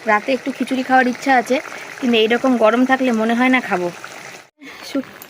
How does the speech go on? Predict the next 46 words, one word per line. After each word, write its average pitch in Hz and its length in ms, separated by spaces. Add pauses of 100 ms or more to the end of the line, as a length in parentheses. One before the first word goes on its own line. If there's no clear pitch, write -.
তিতর 277 280 (100)
তরকারি 269 460 (260)
ফুটছে 262 320
দেখো, 254 320
দেখতে 269 260
পাচ্ছ? 285 260 (640)
এখনও 247 380
হয়নি, 240 340
আমি 247 160
জল 247 300
দিয়েছি, 254 240
মানে 247 220
একটু 254 220
মাখা 240 300
মাখা 240 220
হোক 254 260
আর 247 60
একটু 233 120 (100)
ভালো 214 160
করে 240 180
ফুটুক, 233 360 (680)
হয়ে 240 220
যাক। 226 180 (540)
এটা 233 220
হয়ে 226 180
একটু 254 200
মাখা 233 300
মাখা 247 260
হয়ে 220 160
যাবে, 202 200
জানো 247 240
তো, 269 100 (160)
দেখতে 214 280
হেবি 233 140
সুন্দর 226 340
হবে। 196 140
সবে 226 240
সবে 240 200
জল 233 220
দিলাম 262 280
তো 359 200 (440)
সেই 226 220
জন্যে। 208 520
ভাতটা 247 440
জুড়া 240 280
দিই 302 160